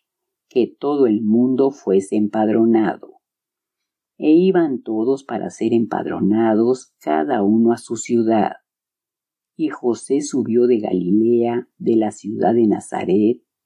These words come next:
a Judea, a la ciudad de David, que se llama Belén, por cuanto era de la casa y familia de David,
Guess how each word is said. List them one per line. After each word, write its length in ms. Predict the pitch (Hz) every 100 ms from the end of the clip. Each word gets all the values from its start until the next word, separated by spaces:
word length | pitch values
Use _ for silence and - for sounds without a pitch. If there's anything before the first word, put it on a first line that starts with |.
| _ -
a 140 | 127
Judea, 800 | 123 - 123 127 135 113 101 - _ _ _
a 120 | 123
la 180 | 123 110
ciudad 500 | - 104 104 110 123
de 140 | 123
David, 640 | - - - - 202 160 - _ -
que 140 | 113
se 240 | - - -
llama 320 | - 107 110
Belén, 600 | 110 117 127 117 - - _ _ _ _ _ -
por 280 | 143 123
cuanto 520 | - 110 107 98 107 110
era 260 | 123 127
de 120 | -
la 160 | 95 -
casa 480 | - 110 117 107 120
y 80 | 123
familia 640 | - 90 78 95 110 104
de 120 | 101
David, 540 | - 117 123 107 -